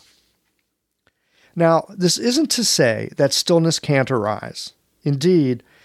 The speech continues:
stillness can arise in meditation, as can clarity. But it can't be forced.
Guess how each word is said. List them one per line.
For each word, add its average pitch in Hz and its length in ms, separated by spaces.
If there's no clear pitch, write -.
stillness - 540
can 135 180
arise 117 400
in 113 120
meditation, 107 720
as 139 260
can 156 300
clarity. 208 680
But 151 260
it 156 120
can't 190 340
be 190 120
forced. - 580